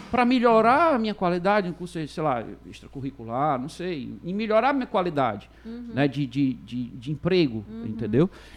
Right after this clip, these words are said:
Speaker 1: Lá, se eu sou um ajudante, por que que eu não posso fazer um curso pra ser pedreiro?
Speaker 2: Uhum.
Speaker 1: Né? Em vez de ter um celular que custa quinhentos reais, seiscentos reais, entendeu?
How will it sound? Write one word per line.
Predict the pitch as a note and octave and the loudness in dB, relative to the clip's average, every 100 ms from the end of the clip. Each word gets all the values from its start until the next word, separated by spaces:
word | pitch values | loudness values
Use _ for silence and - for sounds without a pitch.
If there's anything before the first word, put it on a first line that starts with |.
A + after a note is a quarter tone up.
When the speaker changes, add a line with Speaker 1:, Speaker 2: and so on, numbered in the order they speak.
| - - | -18 -2
Speaker 1:
Lá, | D#3+ D3 | 0 2
se | - | 2
eu | G3 | 2
sou | A3+ G#3+ | 2 4
um | |
ajudante, | G#3 F#3+ F3 E3 A#3 - | 4 4 2 2 0 0
por | |
que | A3 | -4
que | A#3 | 0
eu | |
não | A3+ | 0
posso | G#3+ G3+ - | 2 0 2
fazer | F3+ E3+ | -2 0
um | F3+ E3+ | -2 -4
curso | - A3+ B3 - | -4 -4 -4 -6
pra | - F3 | -6 -6
ser | F3+ F#3 | -4 -4
pedreiro? | G3 E3+ F3+ A3+ C#4 D#3+ - - - - | -4 -4 -2 -2 -2 -8 -12 -20 -20 -18
Speaker 2:
Uhum. | A3 C4 D4 D4+ F4 A#4+ - | -14 -12 -12 -14 -16 -16 -6
Speaker 1:
Né? | C#3+ A3+ E4+ - - - - | -2 -2 -4 -10 -20 -20 -14
Em | - | -6
vez | F3+ G#3+ | 0 0
de | G#3 | 0
ter | |
um | G3+ | -4
celular | - G3 F#3 F3+ | -2 -2 0 -2
que | F3 | -4
custa | - F3 F3 | -12 -16 -16
quinhentos | - F3 F3 | -14 -12 -8
reais, | E3+ D#3+ G3 | -4 -4 -4
seiscentos | F3+ D#3 E3 D#3 | -8 -10 -8 -6
reais, | D#3 C#3+ E3+ A3 E3+ - - - | -4 -4 -4 -4 -8 -12 -20 -20
entendeu? | - A#2 A#2 A2+ F3+ | -16 -12 -8 -6 -6